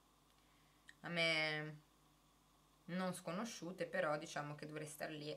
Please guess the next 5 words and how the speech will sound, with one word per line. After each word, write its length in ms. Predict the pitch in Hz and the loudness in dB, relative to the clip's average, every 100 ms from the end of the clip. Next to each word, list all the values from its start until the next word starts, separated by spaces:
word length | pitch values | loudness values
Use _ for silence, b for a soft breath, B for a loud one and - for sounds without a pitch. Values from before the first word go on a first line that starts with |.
| - | -2
a 200 | 160 - | -2 -2
leggere 600 | - 156 151 156 170 170 B B B B | 0 0 0 4 4 4 B B B B
e 100 | 170 | 2
tradurre 580 | 170 180 160 156 156 - - - - | 4 2 0 2 2 2 -10 -14 -6
perché 400 | 156 - 151 | -2 2 0